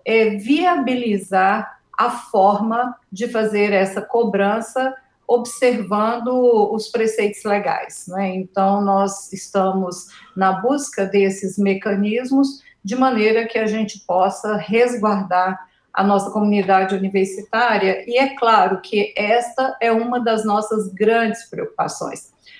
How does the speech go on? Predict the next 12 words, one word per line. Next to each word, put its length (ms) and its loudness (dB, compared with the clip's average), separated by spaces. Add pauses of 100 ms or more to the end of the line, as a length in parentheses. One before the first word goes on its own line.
A 100 -6
gestão 380 0
sempre 500 0
colocou 760 2 (400)
que, 500 2
é, 400 2
nós 380 2
atuaríamos, 1000 2
né, 220 -2
nessa 480 0
pandemia 1080 -2
e 380 -2